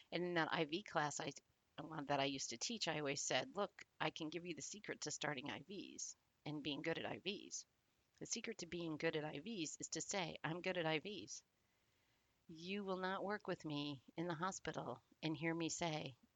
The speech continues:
"I have trouble starting I Vs," because I will never say that. I will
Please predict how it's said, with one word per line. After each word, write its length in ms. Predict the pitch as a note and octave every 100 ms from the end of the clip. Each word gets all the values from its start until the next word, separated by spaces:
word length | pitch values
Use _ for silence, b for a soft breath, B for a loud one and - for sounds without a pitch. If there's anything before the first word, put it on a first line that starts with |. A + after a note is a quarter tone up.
| _
"I 60 | D3+
have 160 | D3 -
trouble 240 | D3+ C3+
starting 340 | - C#3+ C#3+
I 120 | C3+ B2+
Vs," 300 | D#3+ F#3 -
because 200 | - -
I 40 |
will 100 | D3
never 320 | C#3+ C#3+ D#3
say 220 | D3 F#2+ G#2
that. 240 | F2 - _ _ -
I 120 | D#3+
will 140 | C3+